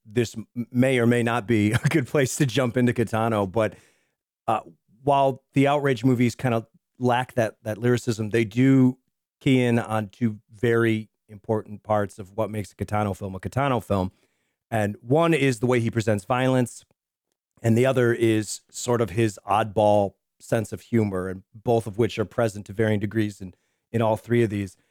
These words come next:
And i-, it's interesting, there's an interview that he gave at the twenty ten Cannes Film Festival, uh, where Outrage was in competition.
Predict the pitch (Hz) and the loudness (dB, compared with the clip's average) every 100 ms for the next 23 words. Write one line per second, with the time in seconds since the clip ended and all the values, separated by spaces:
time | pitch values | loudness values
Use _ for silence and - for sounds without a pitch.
0 | _ _ _ - 123 117 113 - _ - | _ _ _ -2 0 0 -2 -4 _ -10
1 | 127 147 131 180 - 151 123 127 113 120 | -6 -4 0 0 2 0 0 0 0 0
2 | 107 123 131 135 123 123 117 110 113 113 | 0 2 2 2 2 2 2 0 2 4
3 | 110 101 - _ _ - 113 - 110 104 | 4 0 -6 _ _ -6 -4 -2 -2 -2
4 | 101 - 117 107 110 - 113 101 113 113 | -2 -2 -2 -2 -4 -2 -4 -2 -2 0
5 | 110 98 101 101 98 95 - 101 98 101 | -2 -4 -6 -2 -2 -2 -10 -12 -6 -6
6 | 101 117 110 107 98 98 98 101 98 101 | -4 -4 -2 -2 -8 -10 -10 -8 -8 -10
7 | 95 101 | -12 -12